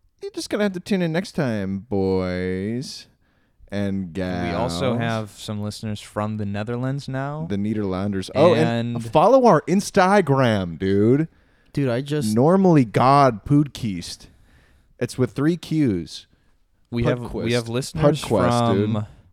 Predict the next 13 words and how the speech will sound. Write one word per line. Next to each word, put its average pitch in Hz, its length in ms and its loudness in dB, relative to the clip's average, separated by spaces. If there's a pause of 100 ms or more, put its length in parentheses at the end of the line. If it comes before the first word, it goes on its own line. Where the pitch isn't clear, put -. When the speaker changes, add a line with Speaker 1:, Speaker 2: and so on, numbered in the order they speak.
(2000)
Speaker 2:
hang 135 240 -8
on. 123 320 -6 (1040)
Speaker 1:
Holding. 113 480 -2 (1300)
Speaker 2:
We 120 120 0
have 113 120 0
listeners, 117 400 -8
f-, - 140 -20 (200)
we 110 120 -6
have 101 140 -6
one 117 240 -6
percent 196 440 -6
from 156 140 -8
Canada 185 600 -10